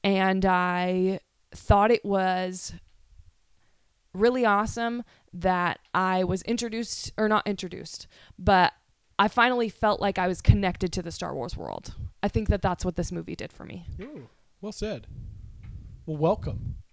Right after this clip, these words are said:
Speaker 1: Thank you.
Speaker 2: Or as they say in Batu, "Peace."
Speaker 1: Be unto you.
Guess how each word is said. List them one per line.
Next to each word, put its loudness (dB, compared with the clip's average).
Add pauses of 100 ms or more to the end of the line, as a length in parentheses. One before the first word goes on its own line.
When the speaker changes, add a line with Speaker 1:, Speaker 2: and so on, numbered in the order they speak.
(120)
Speaker 1:
Thank -4
you. -6 (240)
Speaker 2:
Or 2
as -2
they -4
say -2
in -10
Batu, -4 (800)
"Peace." 0 (520)
Speaker 1:
Be -6
unto -6
you. -8